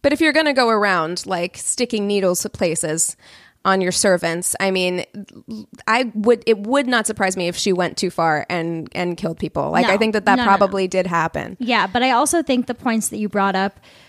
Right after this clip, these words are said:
Speaker 2: as far as the political climate at the time make a lot of sense as to why those stories would be embellished as well. And when we look at misogyny throughout history, that, again, adds another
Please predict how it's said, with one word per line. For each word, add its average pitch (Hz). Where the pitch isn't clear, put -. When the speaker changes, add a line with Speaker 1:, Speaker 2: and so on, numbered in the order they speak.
Speaker 2:
as 214
far 208
as 196
the 196
political 226
climate 262
at 247
the 262
time 269
make 233
a 214
lot 196
of 190
sense 214
as 196
to 233
why 190
those 185
stories 180
would 190
be 185
embellished 180
as 185
well. 196
And 226
when 208
we 208
look 214
at 208
misogyny 202
throughout 190
history, 190
that, 190
again, 214
adds 196
another 190